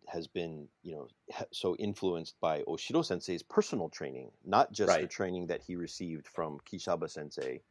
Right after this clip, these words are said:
Speaker 1: or
Speaker 2: For
Speaker 1: even
Speaker 2: sure.
Speaker 1: the karate. It's, you know, his own research and his own study and his continued practice, you know, and, and so,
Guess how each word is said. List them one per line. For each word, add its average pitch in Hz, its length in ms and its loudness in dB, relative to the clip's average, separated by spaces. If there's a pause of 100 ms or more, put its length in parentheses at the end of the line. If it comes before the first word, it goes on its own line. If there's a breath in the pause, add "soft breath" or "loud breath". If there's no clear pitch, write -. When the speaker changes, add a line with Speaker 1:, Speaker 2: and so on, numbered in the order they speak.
(320 soft breath)
Speaker 1:
or 92 160 2
Speaker 2:
For 90 100 0
Speaker 1:
even - 20 2
Speaker 2:
sure. 78 260 4
Speaker 1:
the - 120 -2
karate. 82 460 0 (440)
It's, 82 200 -6
you 85 60 -6
know, 80 80 -6
his 82 220 -6
own 101 260 2
research 90 480 -2
and 80 80 -6
his 78 140 -8
own 92 240 -4
study - 420 -2
and - 100 -8
his 85 140 -10
continued 85 500 -8
practice, 82 560 -2
you 80 120 -10
know, 76 180 -10
and, 73 120 -12 (840 loud breath)
and 82 160 -6
so, 82 240 0